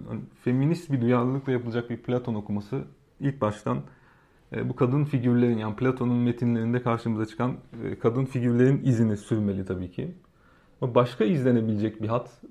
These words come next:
bence çok çok ilginç bir hat, e, Sokrates'in kullandığı metaforlar olabilir. Yani o metaforların peşine düşmek.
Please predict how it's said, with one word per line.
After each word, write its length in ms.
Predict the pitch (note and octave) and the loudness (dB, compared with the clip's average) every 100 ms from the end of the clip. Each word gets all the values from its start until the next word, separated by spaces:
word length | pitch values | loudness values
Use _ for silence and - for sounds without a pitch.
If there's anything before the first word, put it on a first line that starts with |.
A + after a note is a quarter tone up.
| A#2 | -4
bence 220 | A2+ A2+ A2 - - | -2 -2 -6 -12 -2
çok 200 | C3+ B2+ | -2 0
çok 140 | A#2+ | -4
ilginç 340 | A2+ A2+ A#2+ A#2+ | -2 -2 -2 -4
bir 40 | |
hat, 360 | G#2+ A#2+ - - _ _ _ _ _ _ _ - | -2 -2 -4 -20 _ _ _ _ _ _ _ -10
e, 200 | - G2 | -6 -4
Sokrates'in 680 | F#2 C3+ B2+ F#3+ F3 - C#3+ | 0 0 2 0 0 -2 -4
kullandığı 580 | C#3+ C#3+ C3+ C3+ C3+ D#3+ | 2 4 6 6 4 2
metaforlar 680 | D3 C3 C3+ - B2+ C3+ | 4 2 2 4 6 6
olabilir. 440 | C#3 G#2 E2+ D#2+ F#2+ | 2 0 -4 -8 -10
Yani 140 | G2 G2+ | -8 -4
o 60 | |
metaforların 760 | B2 A#2 A#2 A#2+ A#2+ A#2 A#2+ C3 | 0 0 -2 0 2 2 2 0
peşine 440 | C3 A2 A2+ G2+ | -2 -2 0 -2
düşmek. 420 | F#2 - F#2+ - | -4 -8 -8 -8